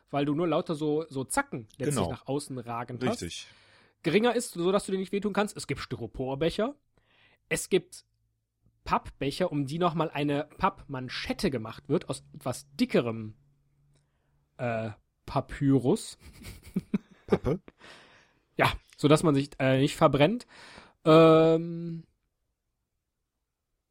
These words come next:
Speaker 1: ich glaube, das ist alles, was der Coffee-to-go, äh, äh, äh, Bechermarkt hergibt.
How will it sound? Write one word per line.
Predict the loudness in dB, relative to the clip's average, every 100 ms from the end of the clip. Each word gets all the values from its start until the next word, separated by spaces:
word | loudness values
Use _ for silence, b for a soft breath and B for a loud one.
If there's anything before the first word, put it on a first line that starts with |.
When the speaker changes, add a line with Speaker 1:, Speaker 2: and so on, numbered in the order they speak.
| _ _ _ _ _ _ _ _
Speaker 1:
ich | -6
glaube, | -2 -2
das | -4
ist | -6
alles, | -6 -6 -6
was | -6
der | -8 -4
Coffee-to-go, | -4 -4 -8 -4 -2 0 0 -2 -6
äh, | -6
äh, | -6 -8 -12 -14 -16 -14 -14
äh, | -6
Bechermarkt | -2 4 4 2 -4 -6 -6
hergibt. | -8 -8 -16 -20